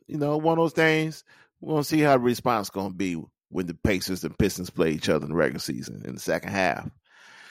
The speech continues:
Speaking of Pistons, man, you know, I, I just hate piling on my hometown team. I hate the season they're having. I'm disappointed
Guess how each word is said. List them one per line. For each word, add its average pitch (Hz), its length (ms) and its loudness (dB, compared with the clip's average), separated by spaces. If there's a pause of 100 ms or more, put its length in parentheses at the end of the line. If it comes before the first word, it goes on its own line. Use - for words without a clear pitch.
(120)
Speaking 220 400 2
of 170 100 2
Pistons, - 840 0
man, 143 320 2
you 131 140 2
know, 143 320 8
I, 123 160 4 (100)
I 127 140 -2
just 120 460 -6
hate 123 480 -6
piling 120 380 2
on 120 260 0
my 117 80 2
hometown 117 520 0
team. 117 380 -2
I 98 80 0
hate 120 220 -4
the 107 80 -12
season 117 340 -8
they're 113 180 0
having. 110 480 0 (380)
I'm 92 160 -6
disappointed 117 880 0